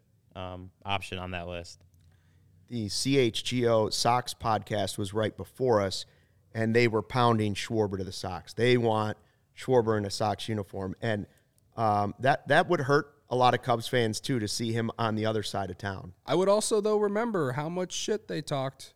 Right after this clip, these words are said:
Speaker 1: <laughs>
Speaker 3: during his years with the Cubs and how he was just a D H and he can't play defense.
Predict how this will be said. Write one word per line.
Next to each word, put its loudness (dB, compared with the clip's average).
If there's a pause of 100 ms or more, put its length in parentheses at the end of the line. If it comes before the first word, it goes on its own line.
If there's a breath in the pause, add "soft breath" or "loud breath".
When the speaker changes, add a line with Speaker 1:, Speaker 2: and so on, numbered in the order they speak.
(160)
Speaker 1:
<laughs> -8
Speaker 3:
during 2
his 2
years 0
with -8
the -6
Cubs 0
and -4
how -2
he -2
was -4
just -4
a -8
D -4
H -2
and -6
he -6
can't -6
play -2
defense. -4